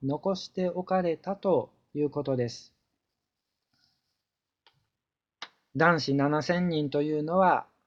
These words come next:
どうでしょうか？<clears throat> 多いでしょうか？少ないでしょうか？ちなみに、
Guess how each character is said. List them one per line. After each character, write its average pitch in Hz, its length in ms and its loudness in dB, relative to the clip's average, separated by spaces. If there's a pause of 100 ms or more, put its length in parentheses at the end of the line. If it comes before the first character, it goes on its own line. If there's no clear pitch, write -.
(120)
ど 131 180 0
う 156 40 0
で 160 100 2
し 135 120 -6
ょ 131 80 -2
う 120 40 -6
か？ 120 240 -6 (240)
<clears throat> - 1300 -16
多 160 200 6
い 156 60 0
で 143 120 2
し 123 100 -6
ょ 123 80 0
う 113 40 -4
か？ - 260 -6 (1200)
少 - 240 -4
な 196 140 4
い 165 60 2
で 147 100 4
し 131 140 -4
ょ 120 60 -2
う 107 40 -8
か？ 110 220 -8 (1800)
ち 190 120 -2
な 185 100 6
み 185 140 4
に、 220 200 0